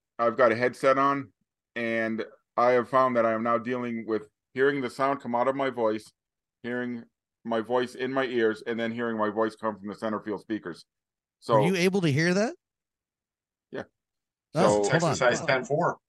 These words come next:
Speaker 2: What are you
Speaker 1: do
Speaker 2: talking
Speaker 1: you
Speaker 2: about? What, what's wrong with the echo? You got a problem?
Speaker 1: Exactly, exactly. So I've, I've
Speaker 2: What's the
Speaker 1: also,
Speaker 2: matter?
Speaker 1: I've many times lost track of where I am in a promotional read.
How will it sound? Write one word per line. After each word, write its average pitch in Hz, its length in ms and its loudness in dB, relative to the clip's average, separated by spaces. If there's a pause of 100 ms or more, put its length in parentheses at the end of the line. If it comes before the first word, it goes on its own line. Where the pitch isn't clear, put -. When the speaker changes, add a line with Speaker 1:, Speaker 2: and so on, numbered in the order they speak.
(340)
Speaker 2:
What 185 140 8
are 185 40 10
you 190 80 10
Speaker 1:
do 196 60 6
Speaker 2:
talking 202 220 10
Speaker 1:
you 180 60 8
Speaker 2:
about? 120 340 4
What, 180 220 6
what's 170 160 6
wrong 180 200 4
with 175 100 2
the 180 100 2
echo? 139 300 2
You 98 100 -2
got 113 140 2
a - 20 0
problem? 127 280 6
Speaker 1:
Exactly, 107 440 0 (100)
exactly. 104 480 0
So 104 180 2
I've, 110 180 4
I've 120 280 4
Speaker 2:
What's - 0 -
the 120 60 4
Speaker 1:
also, 117 180 2
Speaker 2:
matter? 107 160 -2
Speaker 1:
I've 113 220 -4
many 135 340 0
times 120 320 0
lost 107 340 -2
track 107 300 -4
of 92 60 -6
where 92 200 -2
I 92 120 0
am 92 140 -4
in 87 60 -8
a 80 60 -10
promotional 85 480 -12
read. 80 140 -10